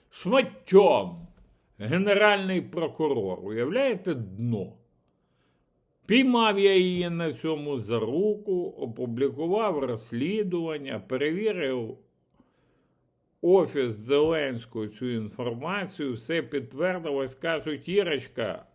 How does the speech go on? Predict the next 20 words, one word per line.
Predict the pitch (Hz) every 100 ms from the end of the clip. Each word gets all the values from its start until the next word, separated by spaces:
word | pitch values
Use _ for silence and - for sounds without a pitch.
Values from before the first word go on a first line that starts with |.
| _
гудбай». | 113 98 151 175 160 196 151 92 92 _ _ _ _ _ _ _
А | - 147
Ірочка | 175 208 202 180 - - 170
каже: | - 185 165 127 143
«Здам | 123 131 208 214 170
вас | 139 131 123
з | -
потрохами. | - 156 - 175 160 165 135 98 85 90 _ _ _ _ _ _ _ _ -
Дайте | 101 131 196 170 185
мені | 175 180 180 180
посаду | 139 - 175 160 180 156 104 85 85 -
посла. | - 135 - 135 123 95 73 - _ _ _ _ _ _ _ _ _ _ _ _ _ _ _ _
Працювати | 135 135 139 160 156 135 104 101
буду. | 87 87 92 85 82 92 -
І | 135
не | 147 165
деінде, | 156 156 175 165 135 107 92 90 80 -
а | - 139
в | 120 117
Швейцарії». | 143 147 127 143 123 95 92